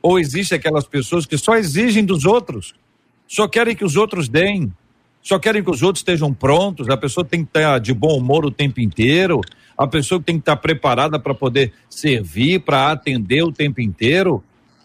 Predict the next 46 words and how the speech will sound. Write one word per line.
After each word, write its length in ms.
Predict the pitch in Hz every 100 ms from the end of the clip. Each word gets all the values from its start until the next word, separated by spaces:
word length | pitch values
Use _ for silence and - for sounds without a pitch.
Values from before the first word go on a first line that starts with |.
| _ -
Às 80 | 123
vezes 160 | 180 196
a 60 |
pessoa 340 | 196 165 180 180
não 180 | 160
pode 300 | 120 165 180
ter 80 | 165
o 80 | 156
tempo 360 | - 156 131 110
dela, 360 | 98 147 165
os 140 | 120 -
cinco 200 | 170 151
minutos 440 | 139 147 160 98
dela 300 | 87 143 143
que 100 | 139
ela, 240 | 131 123 - -
ela 280 | 131 - - _
n-, 520 | 117 117 _ 123 127 - 123
não 160 | 135
tá 160 | 127 131
bem 480 | 90 120 151 180 160
ou, 220 | 123 101 _ _
ou 100 | 127
tá 140 | 131 139
passando 400 | 135 120 156 143
uma 180 | 131
fase 380 | 107 135 139 113
difícil. 500 | 104 98 - 175 170
Quantas 420 | - 233 - 147 107
vezes 460 | 135 214 190 131
os 240 | 110 123 -
filhos 280 | 190 185
não 160 | 135 139
têm 140 | 175
a 20 | 180
menor 540 | 180 156 151 202 233
ideia 440 | 190 110 160 208
dos 180 | 185 151
problemas 560 | - 156 127 165 190 -
que 100 | 151
os 80 | -
pais 260 | 156 175
administram, 760 | 180 165 151 123 165 - 127 85 - _ _ -
especialmente 800 | 113 196 196 165 135 160 190 -
quando 220 | 170 147
são 280 | - 170